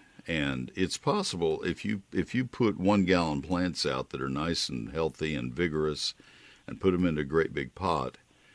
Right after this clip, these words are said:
it's possible that, that when you water,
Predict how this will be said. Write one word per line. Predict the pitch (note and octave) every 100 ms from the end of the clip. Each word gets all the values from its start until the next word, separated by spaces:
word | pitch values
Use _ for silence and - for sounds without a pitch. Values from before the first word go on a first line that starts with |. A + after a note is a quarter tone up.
| - _
it's | - -
possible | - G2+ - - E2+ D2
that, | D2 C2+ _ -
that | - D2 -
when | G2
you | F2 D2+
water, | D2+ B1 A#1+ C#2 C2